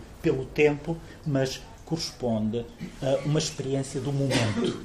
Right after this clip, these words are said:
Não é? O Erlebnis é a experiência momen-, momentânea, fugaz, não é? Próprio de uma, da vida, eh, da fugacidade da vida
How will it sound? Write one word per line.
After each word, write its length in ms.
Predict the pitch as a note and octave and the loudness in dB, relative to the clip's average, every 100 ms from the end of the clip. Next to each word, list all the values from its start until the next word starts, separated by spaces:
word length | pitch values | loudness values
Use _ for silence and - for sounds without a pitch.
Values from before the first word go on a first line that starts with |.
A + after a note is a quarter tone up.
| - | -6
Não 60 | C3 | -6
é? 80 | D#3+ | -4
O 80 | A#2+ | -2
Erlebnis 580 | B2 C#3 D3+ D#3 D#3+ C#3+ | 0 4 4 4 0 0
é 120 | D3+ | 2
a 40 | D3 | 2
experiência 800 | - - E3+ C#3 - D#3+ D3+ - - | 0 0 0 0 -2 -4 -4 -6 -10
momen-, 360 | D3 D3 C3+ C3+ - | -2 0 0 -2 0
momentânea, 760 | D3+ D#3+ D3 B2+ C3+ G#2+ G#2+ | 2 4 4 4 4 4 0
fugaz, 680 | G#2+ - F#3+ C#3 - - - - - - - | -6 -4 6 6 6 -2 -8 -12 -18 -20 -2
não 60 | C#3 | 2
é? 140 | E3+ - - - - - | 2 -2 -12 -14 -18 2
Próprio 460 | E3+ G3+ G3 A3 A3+ - - - - C#3 | 12 12 12 6 4 -6 -20 -20 -18 0
de 80 | |
uma, 280 | E3+ F3 F3 | 4 6 4
da 260 | - C#3+ C3 | 4 2 2
vida, 640 | A#2+ G3+ E3 F3 E3 E3 - - - - - - - - | 6 6 8 8 6 2 -10 -16 -16 -18 -20 -20 -12 0
eh, 920 | C3+ C3 C3 - B2+ B2 A#2+ A#2+ A2 | 2 4 2 0 -2 -4 -4 -4 -2
da 80 | C3 | -4
fugacidade 1080 | - E3+ G3 G3 F#3+ E3+ F#3 F3+ F#3 F3 F3+ - - - - | 0 8 8 8 2 8 12 12 8 0 -2 -6 -18 -18 -4
da 100 | D3+ | 0
vida 640 | A#2 D#3 E3 C#3 D#3 D#3 | 0 0 -2 4 4 4